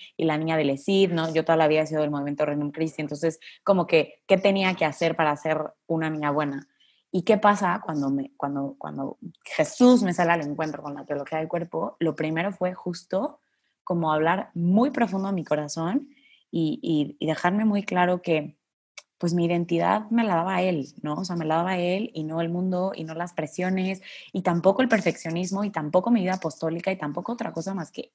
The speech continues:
él. Y también reconocer cuántas veces yo,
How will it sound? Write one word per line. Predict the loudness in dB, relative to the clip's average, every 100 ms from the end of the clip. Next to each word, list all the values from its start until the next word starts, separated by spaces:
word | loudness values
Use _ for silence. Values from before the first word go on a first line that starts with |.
| 2
él. | 4 6 2 -4 _ -20 -20 -20 -20 -4
Y | 0
también | 4 4 4 2 2 0 0
reconocer | -2 0 -2 -4 -4 -4 -4 -10 _ _
cuántas | -2 0 2 2 2
veces | -2 -4
yo, | 0 0 0